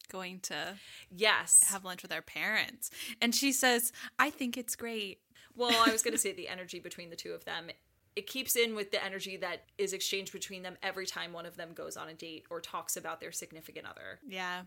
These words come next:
Speaker 2: Oof.
Speaker 1: Akko. But she's, like, trying, but she says, "I think that's great." And Luke says,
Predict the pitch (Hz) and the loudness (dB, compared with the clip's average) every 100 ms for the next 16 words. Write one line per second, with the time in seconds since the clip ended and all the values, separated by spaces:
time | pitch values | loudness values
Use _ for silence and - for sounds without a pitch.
0 | _ 180 175 180 180 190 175 175 185 _ | _ -10 -4 -2 -2 -2 -4 -4 -10 _
1 | 311 - 392 392 453 - 220 196 214 220 | -6 -2 -2 -2 -4 -4 -2 -2 -2 -6
2 | 262 - 311 349 - 440 - 427 403 427 | -4 -4 -4 -6 -2 -2 0 -8 -4 -4
3 | 427 - 453 370 208 - 240 240 233 269 | -4 -4 -2 0 -2 -4 -2 -2 -2 -6
4 | 262 285 262 | -4 -4 -4